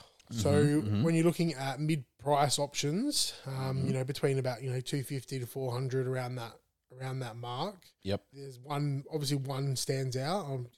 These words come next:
Speaker 2: Yep.
Speaker 1: do you wanna look over him?
Speaker 2: Yep, one stands out. One of the first picked in my team over the preseason, Elliot Yeo.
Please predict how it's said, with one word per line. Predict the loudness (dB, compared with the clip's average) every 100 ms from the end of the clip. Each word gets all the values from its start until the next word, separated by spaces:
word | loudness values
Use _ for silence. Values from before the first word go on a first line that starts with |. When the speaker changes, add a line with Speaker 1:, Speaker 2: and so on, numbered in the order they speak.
| 2
Speaker 2:
Yep. | 2
Speaker 1:
do | 2
you |
wanna | -2 -2
look | -2 -6
over | -2 -2 0
him? | -4 -4
Speaker 2:
Yep, | -4 -2
one | 2 2
stands | 4 4 6
out. | 6 6 4 0 -6
One | 0
of | 0
the | 2
first | 2 2 0
picked | -2 0
in |
my | 0 0
team | 0 4 4 4 2 -2 -8
over | -4 -2 0
the | -2
preseason, | 0 -2 0 2 2 2 0 0
Elliot | 0 0
Yeo. | 2 4 2